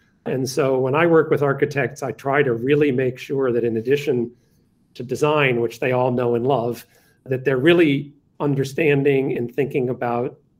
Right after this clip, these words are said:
the uses of the building, the occupants, how this building's gonna work for the people in it. And so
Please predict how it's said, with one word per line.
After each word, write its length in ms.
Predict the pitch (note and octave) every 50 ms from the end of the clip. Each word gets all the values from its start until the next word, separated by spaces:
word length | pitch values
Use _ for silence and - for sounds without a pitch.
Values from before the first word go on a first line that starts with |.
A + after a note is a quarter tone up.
| _ _
the 120 | - - A#2
uses 400 | B2 D3+ D3+ D3 D3 D#3 A#2+ A#2+
of 100 | B2+ A2+
the 80 | C3+
building, 420 | A#2 - D3 C3 C3 B2+ B2+ A#2 A2+
the 100 | - -
occupants, 760 | - C#3 C#3+ C#3 - D3+ - - D#3 C#3 A#2+ A#2+ A#2+ - - - _ _ _ _ _ _ -
how 100 | - C3+
this 160 | C3+ C3+ C3+
building's 360 | - - D3 B2+ B2+ B2 A#2
gonna 180 | B2+ C#3 A#2+ A#2
work 260 | A2+ B2 B2+ B2+ -
for 140 | - - B2
the 80 | A#2 -
people 420 | - D#3 C#3+ - - - - - -
in 120 | C#3+ C3+
it. 200 | D3 D4 - - _ _ _ _ _ _ _ _ _ _ _
And 180 | C3+ B2+ A#2+ A2+
so 160 | - - D3